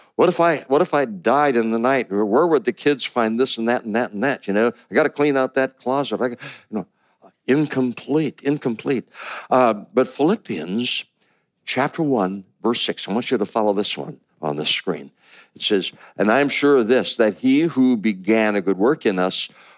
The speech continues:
will bring it" where? "To completion at the day of Jesus Christ." See, we are, did you know that you are complete in Christ?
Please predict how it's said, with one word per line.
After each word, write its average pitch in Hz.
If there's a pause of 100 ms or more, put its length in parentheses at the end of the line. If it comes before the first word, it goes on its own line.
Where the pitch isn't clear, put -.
(160)
will 151
bring 151
it" 165
where? 147 (240)
"To 175
completion 170 (300)
at 104
the 101
day 92 (380)
of -
Jesus -
Christ." - (560)
See, 120 (320)
we 131
are, 135
did 120
you 143
know 143
that 131
you 127
are 117
complete 127 (240)
in 110
Christ? -